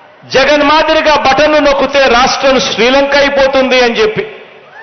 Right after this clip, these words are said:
అన్న అదే నోటితోనే ఆయన చేస్తున్న ఈ గ్యాంబ్లింగ్ వ్యవహారంలో ఆరు వాగ్దానాలంటూ కొత్తగా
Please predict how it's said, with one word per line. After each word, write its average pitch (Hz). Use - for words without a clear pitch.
అన్న 226
అదే 254
నోటితోనే 285
ఆయన 208
చేస్తున్న 247
ఈ 240
గ్యాంబ్లింగ్ 262
వ్యవహారంలో 233
ఆరు 208
వాగ్దానాలంటూ 254
కొత్తగా 262